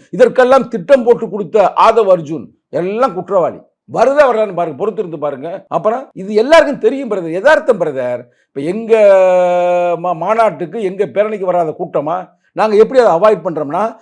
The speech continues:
நாங்க அந்த மக்கள் வந்ததுல இருந்து அவங்களை திருப்பி வீட்டுக்கு போற வரைக்கும் நாங்க தூங்கவே மாட்டோம். எங்க தலைவரும் தூங்கவே மாட்டாரு. ஒரு பெரிய டீம் போடுவாரு, தொண்டரணி, ஒரு பெரிய இளைஞரணி போடுவார், எல்லாம் பாதுகாப்பாங்க.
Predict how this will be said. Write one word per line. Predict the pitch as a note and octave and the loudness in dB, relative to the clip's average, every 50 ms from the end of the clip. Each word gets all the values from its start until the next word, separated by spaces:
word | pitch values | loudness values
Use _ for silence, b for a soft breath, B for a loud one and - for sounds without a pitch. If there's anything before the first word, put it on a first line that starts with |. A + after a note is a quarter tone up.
| b b b | b b b
நாங்க | C3 C#3+ D#3+ E3 D#3 | -8 -6 -6 -6 -6
அந்த | D3 C3+ C3+ | -8 -8 -8
மக்கள் | C#3+ F3 F3+ - - A#3 A#3 A3+ | -8 -8 -8 -6 -4 -2 -2 0
வந்ததுல | D#3 D#3 D3+ E3+ E3+ G3 F#3 D3+ - | -2 -4 -4 -2 -2 -2 0 -2 -2
இருந்து | C3 C3+ C#3 B2 B2 - - _ _ _ _ _ _ - C3+ | -4 -6 -10 -14 -14 -16 -16 _ _ _ _ _ _ -8 -8
அவங்களை | D3+ D3+ C3+ - | -6 -6 -8 -8
திருப்பி | - A#3+ A3 G#3 F#3 | -8 -8 -8 -8 -10
வீட்டுக்கு | D3 G3+ G3+ F3 G#3+ D#3+ C#3 | -10 -10 -12 -12 -14 -14 -10
போற | C#3+ D3+ D3 C#3 | -8 -6 -4 -4
வரைக்கும் | C3+ C3+ D3 C3 D3 B2+ | -4 -4 -6 -6 -10 -10
நாங்க | A2+ A2+ - | -12 -12 -12
தூங்கவே | E3 E3 E3 D#3 D#3 D#3+ | -12 -10 -8 -8 -8 -10
மாட்டோம். | D3 A#2+ G2+ F#2+ - - _ | -10 -12 -14 -18 -20 -20 _
எங்க | - C3+ C#3 C3+ | -14 -12 -10 -8
தலைவரும் | C#3 D3+ D#3 F3+ G3+ G#3 G#3 A3 - | -6 -4 -4 -2 -2 -2 -2 -4 -6
தூங்கவே | - E3+ E3 D#3 D#3+ D3+ D#3+ | -8 -8 -8 -6 -6 -6 -6
மாட்டாரு. | D3 C3 B2 A#2+ - G2+ F2 - - | -6 -6 -8 -10 -10 -12 -12 -12 -10
ஒரு | C3+ D3+ C#3+ | -8 -8 -6
பெரிய | - E3+ F3+ G#3+ G#3+ A3 G3 - - | -6 -6 -6 -4 -2 -4 -4 -4 -6
டீம் | F3 G3+ G3+ C#3+ | -10 -12 -10 -8
போடுவாரு, | C#3 C#3+ B2+ A#2+ A2 G2 E2+ - _ _ _ _ _ - G3 | -8 -8 -8 -8 -8 -10 -12 -14 _ _ _ _ _ -4 -4
தொண்டரணி, | G3+ F#3 G#3 F#3 E3+ C3 A2 F2+ - _ _ _ | -2 0 -2 -2 -2 -4 -8 -14 -18 _ _ _
ஒரு | - E3 E3+ D#3+ | -6 -6 -4 -2
பெரிய | E3+ F3+ G3 A3+ A3+ F#3+ D3+ F3 | -2 -2 -2 -2 -4 -6 -4 -2
இளைஞரணி | G#3 G#3+ G#3 G3 F3 D#3+ | -2 -2 -2 -4 -6 -6
போடுவார், | A#2 C3+ C#3 C3+ B2+ B2 | -6 -8 -8 -6 -6 -8
எல்லாம் | B2+ D3+ E3 - - | -6 -6 -8 -6 -4
பாதுகாப்பாங்க. | C#3+ E3+ E3 D#3 D3 C3+ G#2 C3 A#2 A2 | -4 -4 -2 -4 -4 -4 -6 -8 -10 -10